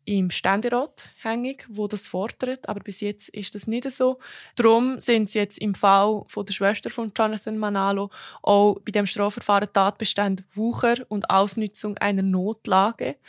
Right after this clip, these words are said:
die da behandelt werden, weil es eben keinen Straftatbestand gibt.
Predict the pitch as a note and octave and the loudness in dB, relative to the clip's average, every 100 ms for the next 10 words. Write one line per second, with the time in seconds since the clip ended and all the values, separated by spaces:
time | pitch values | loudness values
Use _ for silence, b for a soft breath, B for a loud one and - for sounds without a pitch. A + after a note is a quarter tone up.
0 | B B - A#3 A#3 A#3 A3+ A#3+ A#3 A3 | B B -8 -2 4 4 4 2 2 2
1 | A3 G3+ G#3 - G3 F#3+ F#3 b b b | 2 0 0 0 0 0 -4 b b b
2 | - G#3+ G3+ - G3+ G3 F#3+ F#3+ G3 - | 0 2 2 4 2 4 0 0 -4 2
3 | G3 F3+ - - G#3 F#3+ - - | 2 2 -4 2 2 2 -6 -10